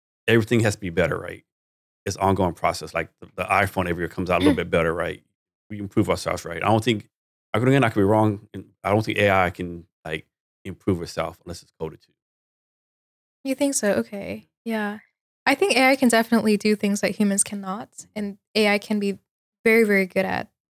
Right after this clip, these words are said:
Speaker 2: certain dimensions that humans cannot really do. I mean, like, calculations or, you know, spitting out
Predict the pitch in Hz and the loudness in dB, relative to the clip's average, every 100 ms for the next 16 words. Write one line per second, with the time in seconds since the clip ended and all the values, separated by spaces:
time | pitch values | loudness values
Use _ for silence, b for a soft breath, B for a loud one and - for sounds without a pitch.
0 | - - 208 202 190 202 _ _ _ _ | -4 0 0 0 -4 -8 _ _ _ _
1 | _ _ _ _ _ 214 202 196 196 - | _ _ _ _ _ 0 2 2 0 -2
2 | 185 202 - - - _ _ _ - 208 | -4 -4 -4 -8 -12 _ _ _ -4 -2
3 | 196 202 - - 202 190 180 202 202 196 | 0 -2 -4 -6 -6 -4 -6 -4 -2 -2
4 | 196 185 196 - _ _ _ _ _ 254 | -2 -2 -2 -8 _ _ _ _ _ 4
5 | 247 220 202 214 - 254 247 220 220 - | 6 4 4 0 2 2 4 6 6 4
6 | 202 185 185 196 202 190 185 208 202 196 | 2 0 0 0 2 2 2 0 -2 -2
7 | - - - 220 208 196 214 | 0 0 2 2 2 0 -2